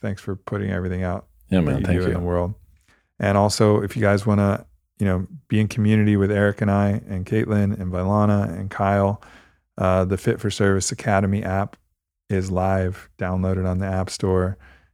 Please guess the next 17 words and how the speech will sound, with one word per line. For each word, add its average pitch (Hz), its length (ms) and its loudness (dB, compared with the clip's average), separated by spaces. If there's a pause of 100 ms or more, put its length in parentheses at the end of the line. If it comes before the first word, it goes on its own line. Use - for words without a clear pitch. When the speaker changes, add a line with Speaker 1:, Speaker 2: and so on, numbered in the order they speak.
(120)
Speaker 1:
You'll 98 200 -2
have 92 440 -2
opportunities 95 680 -2
to - 120 -10
interact 92 360 0
with 95 100 -2
all 90 200 2
of 90 120 -2
us, 90 280 0
download 90 520 -2
different 98 300 -4
modules 92 680 -2
and 90 240 -2 (280)
different 92 280 0
Speaker 2:
Yep. 82 60 2
Speaker 1:
things. 92 240 -2
So 92 260 -4